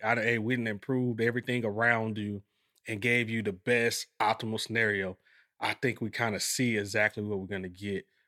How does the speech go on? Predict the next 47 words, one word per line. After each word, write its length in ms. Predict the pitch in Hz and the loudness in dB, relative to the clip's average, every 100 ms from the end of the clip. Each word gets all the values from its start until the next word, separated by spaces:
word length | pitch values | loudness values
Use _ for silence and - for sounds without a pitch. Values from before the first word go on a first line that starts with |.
| _ | _
from 160 | - 98 | -4 -2
this. 240 | 95 90 - | -2 -2 -4
So 300 | 104 92 - _ _ _ | -4 -4 -8 _ _ _
we 120 | 120 | -4
can 100 | 107 | -4
continue 460 | 95 110 135 127 120 | -4 0 4 4 2
doing 320 | 113 143 147 | 4 6 6
this 240 | 143 143 | 6 6
and 200 | 123 107 101 | 2 -4 -4
making 260 | 117 127 135 | 0 2 2
it 100 | - | 0
to 100 | 139 | 0
the 80 | 131 | 0
playoffs, 500 | - 127 123 123 117 | 0 0 2 0 -2
getting 220 | 123 123 | -4 -2
in, 220 | 123 120 | -4 -2
making 220 | 120 127 | -4 -2
these 240 | 123 123 110 | -2 -2 -2
runs. 460 | 117 120 117 117 - _ _ _ | -4 -2 -4 -8 -14 _ _ _
But 100 | 107 | -4
if 60 | 101 | 2
we 160 | 123 110 | 2 2
really 400 | 98 123 123 117 | 4 4 6 4
wanna 260 | 117 117 | 2 -2
make 260 | 110 113 - | 0 -2 0
that 180 | 107 - | -2 -2
Super 360 | - 127 123 | -2 -2 -2
Bowl 460 | 98 101 95 92 98 | -2 -2 0 -4 -4
hit, 240 | 107 95 - _ _ _ | -4 -4 -8 _ _ _
look 140 | 107 110 | -6 -2
like 140 | 110 | -2
we're 60 | 113 | 0
gonna 80 | 110 | 0
have 100 | 110 | 0
to 60 | |
go 140 | 104 110 | 0 2
back 240 | 110 - | 2 2
in 80 | 113 | -2
the 40 | |
pool 460 | 101 123 117 117 107 | 0 0 2 2 0
and 100 | 101 | -2
see 300 | - 113 107 - _ _ | -2 -2 -4 -8 _ _
who 80 | 127 | 2
we 160 | 127 123 | 4 2
can 140 | 127 | 2
grab 440 | 120 117 113 113 | 4 6 6 6
up 280 | 117 113 113 | 4 4 0